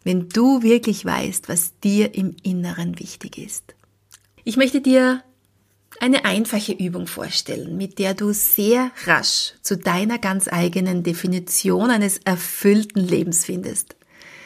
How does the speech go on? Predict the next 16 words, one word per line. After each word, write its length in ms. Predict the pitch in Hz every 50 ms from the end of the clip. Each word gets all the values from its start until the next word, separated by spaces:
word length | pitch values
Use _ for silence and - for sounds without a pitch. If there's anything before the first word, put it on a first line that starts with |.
| - - - - - _ _ _ _ _ _ _ _ _ _ _ _ _ _ -
Vielleicht 440 | - 220 214 196 - 269 269 -
überrascht 460 | 311 302 320 294 285 247 220 - - -
es 180 | 185 - -
dich, 200 | - 170 165 - 175
was 140 | 175 170
du 120 | - - 180
entdecken 480 | 180 180 - - 170 - - 196 180
wirst. 400 | - 185 180 180 185 - - _
Vielleicht 840 | - - - - - 202 202 202 180 180 190 233 254 - - - _
bist 240 | - 226 226 - -
du 80 | 233
dir 160 | 220 226 214
dessen 400 | 214 196 170 175 - - 208 196
auch 140 | 180 180 -
schon 180 | - - 202 190
bewusst. 640 | 196 202 196 196 180 185 208 - - - - - -